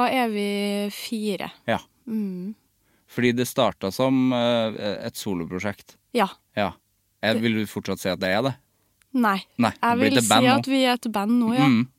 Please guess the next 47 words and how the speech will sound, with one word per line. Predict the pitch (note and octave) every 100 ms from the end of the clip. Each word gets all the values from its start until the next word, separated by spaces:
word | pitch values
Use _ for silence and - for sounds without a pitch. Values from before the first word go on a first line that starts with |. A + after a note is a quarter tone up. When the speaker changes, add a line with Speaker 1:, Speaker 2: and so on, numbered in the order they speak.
| -
Speaker 1:
Og | A#3+
det | A3+
er | A#3+ C#4
veldig | B3+ G#3
deilig. | A#3 G#3+ G3 B3
Speaker 2:
Ja. | A2+ - _ _ _
Speaker 1:
For | - C4
det, | A#3+ A#3
det | C4
var | C#4+
litt | C#4+ C4
tanken | - C#4 B3+ - F#3+ G3+
bak | E3+ E3+ -
det |
også, | G3 B3
da, | A#3 A#3 A3+ A3 A3 A3 A3 G#3+ _ _ _ _ _ _ _ _
da | A#3 A3
jeg | G#3+
startet | - A3+ G#3 E3
opp | -
det | C4 C4
prosjektet, | C4 A#3 - G3 G3+
at | - - G#3 G3+
det | G#3+
skulle | - F#3
ikke | -
være | A#3 G#3+
mitt | G3+ -
navn. | G3+ B3+ G3 _ _ _ _
Speaker 2:
Nei. | A#2+ - - - -
Speaker 1:
Fordi | A3+ A3
det | -
skulle | - G3+
jo | G#3+
bli | G#3
et | G3+
band | G3 F#3+ A#3 A#3+ - - - _
til | - A#3+
slutt. | B3 - - _ _ _ _ _ _ -
Speaker 2:
Det | A2
var | F#2+ F#2
planen | E2+ E2
hele | F2+ E2
tiden. | D#2 - -
Speaker 1:
Mm. | C#4+ C4 A3
Speaker 2:
Ja. | G3+ - _ _ _ _ _ -
Speaker 1:
Så | - C4+